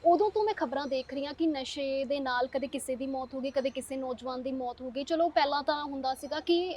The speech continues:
ਜਿਹੜੇ ਨੌਜਵਾਨ ਮੁੰਡੇ ਸੀਗੇ ਜਾਂ ਫਿਰ ਕਹਿ ਲਓ ਕਿ ਬਜ਼ੁਰਗ ਜਿਹੜੇ ਸੀਗੇ, ਉਹ ਨਸ਼ਿਆਂ ਦੇ ਦਲਦਲ ਦੇ ਵਿੱਚ ਫਸ ਜਾਂਦੇ ਹੁੰਦੇ ਸੀ। ਪਰ ਹੁਣ ਜੇਕਰ ਆਪਾਂ ਅੱਜ ਦੀ ਗੱਲ ਕਰੀਏ ਨਾ, ਅੱਜ ਬੱਚੇ ਕੀ, ਬਜ਼ੁਰਗ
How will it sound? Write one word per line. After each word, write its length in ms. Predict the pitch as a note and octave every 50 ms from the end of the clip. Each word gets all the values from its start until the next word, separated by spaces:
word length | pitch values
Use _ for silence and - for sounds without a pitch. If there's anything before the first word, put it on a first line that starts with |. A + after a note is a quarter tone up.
| - C#4 A#3+
ਜਿਹੜੇ 220 | C4+ C#4+ C#4 D4+
ਨੌਜਵਾਨ 460 | D4 C#4 B3+ B3+ A#3+ B3+ C4+ C#4 C#4
ਮੁੰਡੇ 340 | C4+ C4 B3+ B3 A#3+ B3 B3+
ਸੀਗੇ 340 | B3 - C4 A#3 B3 A#3+ A#3+ - - - - - -
ਜਾਂ 140 | B3 C#4+ C#4
ਫਿਰ 140 | C#4 - C#4 -
ਕਹਿ 140 | D4+ C#4
ਲਓ 100 | C4+ C#4
ਕਿ 100 | C#4+ D#4
ਬਜ਼ੁਰਗ 460 | D#4 B3+ D4 A3+ B3 C4+ C4 C4 C4 B3+
ਜਿਹੜੇ 200 | C4+ C4 C4 C4
ਸੀਗੇ, 320 | C4 - C4 B3+ B3+ C#4+
ਉਹ 160 | C4+ D#4+ E4
ਨਸ਼ਿਆਂ 340 | E4 D#4 D4 - - C#4+ C#4
ਦੇ 80 | C#4 D4+
ਦਲਦਲ 360 | A#3+ C4 B3+ B3+ B3+ B3+ B3+
ਦੇ 80 | B3
ਵਿੱਚ 180 | B3+ C4+ C4 -
ਫਸ 260 | - C#4 B3 A#3 - -
ਜਾਂਦੇ 240 | A#3+ A#3 A#3 A#3+
ਹੁੰਦੇ 240 | B3 A#3+ A3+ A3 A3+
ਸੀ। 200 | A#3 - B3 A#3 - - - - - -
ਪਰ 120 | F4+ F#4
ਹੁਣ 220 | F#4 D#4 F4+ F#4 G4
ਜੇਕਰ 260 | D#4+ F4+ F4 - F#4
ਆਪਾਂ 320 | F#4 F4+ - F#4+ - B3+
ਅੱਜ 120 | B3 - C4+
ਦੀ 120 | A#3 D#4+
ਗੱਲ 200 | D4+ F4 D#4+ D#4+
ਕਰੀਏ 300 | D#4 - C#4 C#4 C4 D4
ਨਾ, 220 | D4+ E4+ F4+ F4
ਅੱਜ 140 | D#4 B3+ C#4
ਬੱਚੇ 440 | C4 A3 C#4+ C#4 - - - D4 C#4+
ਕੀ, 200 | C#4 - C#4+ C#4
ਬਜ਼ੁਰਗ 480 | B3 A3+ C4+ A3+ C#4 D4 C#4+ D4 C#4